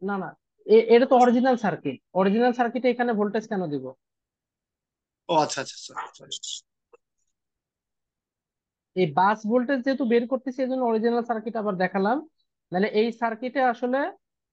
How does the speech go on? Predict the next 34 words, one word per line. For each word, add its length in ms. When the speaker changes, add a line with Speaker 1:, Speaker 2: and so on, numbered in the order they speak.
Speaker 1:
যেহেতু 280
আমাদের 240
এটা 120
থেভেনিন 440
সার্কিট, 320
এখানে 300
আসলে 200
বাস 180
ভোল্টেজ 400
বের 180
করাটা 280
একটু 120
ঝামেলা। 300
এটা 180
তো 40
করা 160
যাবে, 240
but 100
এক্ষেত্রে 360
যে 140
যেরকম 300
ভুল 240
হওয়ার 220
একটা 220
চান্স 200
থাকবে, 300
কারণ 140
এই 60
ভোল্টেজটা 440
তো 100
actually 340
এখানে 180
ছিল 120
না, 60